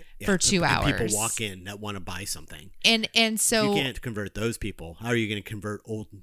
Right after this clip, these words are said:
Speaker 1: internet leads?
Speaker 2: But, but you have to remember that it does take time. Like, the
Speaker 1: Uh-huh.
Speaker 2: first person you meet may not be ready yet.
Speaker 1: Right, right, right.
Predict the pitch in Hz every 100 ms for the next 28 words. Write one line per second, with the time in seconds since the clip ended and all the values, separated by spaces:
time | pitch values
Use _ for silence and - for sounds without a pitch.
0 | - 107 104 90 78 85 65 294 277 -
1 | 190 254 202 - - - 214 247 - 240
2 | 220 214 208 202 196 233 254 - 208 190
3 | - 185 175 - - - - 107 175 -
4 | 233 247 - 233 214 214 190 175 180 208
5 | 175 - - - - _ _ _ 190 208
6 | 220 208 175 196 160 175 175 156 - -
7 | - 104 92 85 73 71